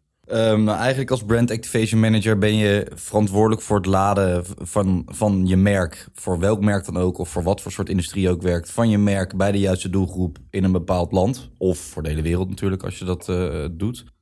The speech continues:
Ehm, en in mijn geval ben ik dus eindverantwoordelijk voor alle, ehm,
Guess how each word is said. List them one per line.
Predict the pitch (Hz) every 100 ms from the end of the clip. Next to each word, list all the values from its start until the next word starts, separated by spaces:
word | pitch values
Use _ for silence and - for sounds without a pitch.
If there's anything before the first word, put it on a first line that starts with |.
| _
Ehm, | 98 101 104
en | 113
in | 113
mijn | 113 120 131
geval | 110 117 113
ben | 110
ik | 110
dus | 107 - -
eindverantwoordelijk | 101 98 107 92 98 95 92
voor | 98 95 90 -
alle, | - 90 90 90 87 78 -
ehm, | 87 87